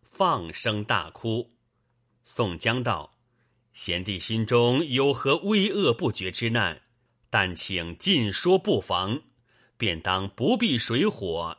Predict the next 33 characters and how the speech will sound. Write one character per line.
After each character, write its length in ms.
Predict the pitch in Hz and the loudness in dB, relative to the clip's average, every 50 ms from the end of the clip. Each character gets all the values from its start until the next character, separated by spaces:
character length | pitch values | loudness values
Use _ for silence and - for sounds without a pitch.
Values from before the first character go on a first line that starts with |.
| _ _ | _ _
力 260 | - 131 127 120 104 92 | -4 -2 0 0 0 0
为 260 | 90 101 92 87 80 | 0 0 0 0 -2
解 380 | - - 98 90 80 71 - | -6 -8 -6 -6 -8 -10 -8
救， 420 | - - 160 160 123 92 87 - - _ _ _ _ _ _ | -4 0 2 2 2 2 -2 -4 -10 _ _ _ _ _ _
与 320 | - 95 107 110 120 131 127 | -4 -2 0 2 2 2 2
汝 240 | 110 107 101 98 | 0 0 -2 -2
相 320 | - - - 131 131 135 127 | -2 0 2 2 2 2 0
助。 320 | - 165 127 98 98 - _ _ _ _ _ _ _ _ | 0 0 -2 -2 -4 -8 _ _ _ _ _ _ _ _
贤 320 | - - - 80 80 82 | -16 -10 -8 -8 -8 -6
弟 320 | - 92 87 85 85 90 92 | -6 -6 -4 -2 -2 -2 -2
且 320 | - - - 95 104 120 | -4 -4 -2 0 0 0
请 240 | 120 - 107 123 131 | 0 0 -2 -2 -2
起 240 | 120 - 95 87 82 | -2 -4 -4 -4 -2
来。” 280 | 90 92 101 110 - _ _ _ _ _ _ _ _ _ _ _ _ _ _ _ _ _ | 0 0 -2 -2 -4 _ _ _ _ _ _ _ _ _ _ _ _ _ _ _ _ _
孔 420 | - - - 110 92 87 85 90 | -12 -6 -2 -2 -2 -2 -2 -2
亮 260 | 113 170 202 165 110 90 | 0 0 0 0 0 0
道： 380 | - 101 87 80 - _ _ _ _ _ _ _ _ _ _ _ _ _ | 0 0 0 0 -2 _ _ _ _ _ _ _ _ _ _ _ _ _
自 180 | _ - - 90 | _ -4 -4 -4
从 280 | - - - 95 104 104 | -2 -2 -4 -2 -2 0
师 260 | - - - 156 156 | 0 0 2 2 0
父 140 | - - 107 | 2 0 0
离 240 | 98 104 110 156 | 0 0 0 -2
别 180 | 180 - 104 92 | -2 -4 -4 -6
之 180 | - - 117 107 | -4 -2 -2 -2
后， 380 | - - 123 95 85 - _ _ _ _ _ _ _ _ - | 0 0 0 0 -2 -4 _ _ _ _ _ _ _ _ -4
老 340 | 131 143 147 143 143 139 143 | 0 2 2 4 4 2 2
父 320 | - - 233 220 139 107 | 0 -2 -2 0 0 2
亡 240 | 98 95 92 110 127 | 2 2 2 0 0
化， 440 | 123 - 151 117 90 87 - _ _ _ _ _ _ _ _ _ _ _ - | 0 2 2 2 2 -2 -8 _ _ _ _ _ _ _ _ _ _ _ 0
哥 160 | - 240 220 | 2 4 6
哥 100 | 214 185 | 6 4
孔 340 | - - - 135 120 120 113 | 4 2 0 0 2 2 2
明 440 | 117 117 120 120 127 151 - - | 2 2 2 2 2 0 0 -4